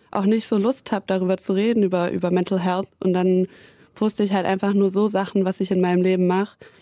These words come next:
Und manchmal merke ich aber, dass ich ganz viele Nachrichten zu einem bestimmten Thema bekomme.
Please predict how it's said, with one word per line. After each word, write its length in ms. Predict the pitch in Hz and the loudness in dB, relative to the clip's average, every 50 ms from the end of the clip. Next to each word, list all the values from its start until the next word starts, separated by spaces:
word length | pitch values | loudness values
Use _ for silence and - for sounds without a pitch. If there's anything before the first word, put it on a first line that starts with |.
| - - - _ - - _ | -20 -20 -20 _ -20 -12 _
Und 140 | - 202 202 | -2 0 2
manchmal 420 | 202 202 208 - - 226 214 202 | 2 2 0 0 0 2 2 2
merke 320 | 202 202 202 214 220 - 233 | 2 2 2 0 0 0 -2
ich 140 | 226 - - | -2 -2 -2
aber, 180 | 196 202 196 | -2 0 0
dass 180 | 190 190 - - | 0 0 -2 -2
ich 100 | 190 - | -4 -2
ganz 220 | - 196 196 - | -4 -4 -4 -4
viele 180 | - 196 190 190 | -2 0 2 2
Nachrichten 500 | 190 190 214 226 - 220 - - - 196 | 2 2 0 -2 -4 -4 -4 -4 -6 -4
zu 120 | - - | -2 -2
einem 160 | - 196 196 | 0 0 0
bestimmten 380 | 185 - - - 190 185 - 190 | -2 -2 -4 -4 -4 -4 -4 -4
Thema 300 | - - 226 233 233 220 | -4 0 0 2 2 0
bekomme. 480 | 208 214 - - 233 220 226 247 254 | 0 -4 -6 -4 -2 0 2 2 2